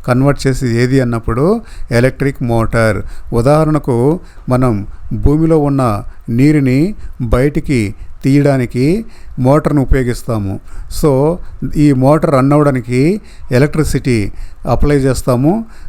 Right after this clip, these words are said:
So, తద్వారా ఈ మోటార్ రన్ అయ్యి భూమిలో ఉన్న నీరుని బయటికి తీస్తుంది. అంటే అది మెకానికల్ ఎనర్జీ. ఎలక్ట్రికల్ ఎనర్జీని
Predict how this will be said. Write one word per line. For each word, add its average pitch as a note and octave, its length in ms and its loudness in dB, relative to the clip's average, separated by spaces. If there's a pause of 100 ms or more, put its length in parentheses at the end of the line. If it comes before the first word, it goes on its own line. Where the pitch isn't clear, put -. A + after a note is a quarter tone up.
(180)
So, C#3+ 240 2
తద్వారా C3 640 2 (280)
ఈ B2+ 100 2
మోటార్ C3+ 440 2
రన్ C3 240 2
అయ్యి D3 440 2 (300)
భూమిలో D3 380 2
ఉన్న C3+ 260 2
నీరుని C#3 680 2 (260)
బయటికి C3+ 340 2
తీస్తుంది. G#2+ 640 -2 (260)
అంటే C3 160 2
అది D3+ 360 0 (220)
మెకానికల్ C3+ 760 0 (260)
ఎనర్జీ. A2+ 640 0 (340)
ఎలక్ట్రికల్ C#3+ 440 0
ఎనర్జీని C3 640 0